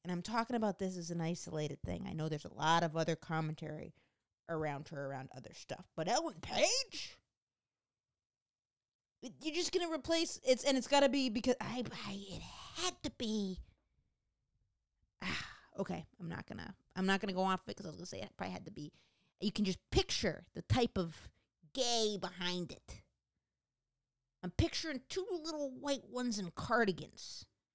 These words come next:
that, that, that wanted to be librarians, but they didn't pursue it 'cause they're from upper li-, middle class families that, that thought a librarian was too low of a thing. So they're like,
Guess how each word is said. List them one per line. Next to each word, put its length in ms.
that, 420
that, 440
that 220
wanted 460
to 60
be 180
librarians, 560
but 100
they 80
didn't 360
pursue 280
it 80
'cause 160
they're 140
from 200
upper 240
li-, 160
middle 220
class 380
families 640
that, 260
that 200
thought 200
a 40
librarian 760
was 140
too 180
low 300
of 80
a 80
thing. 260
So 160
they're 180
like, 280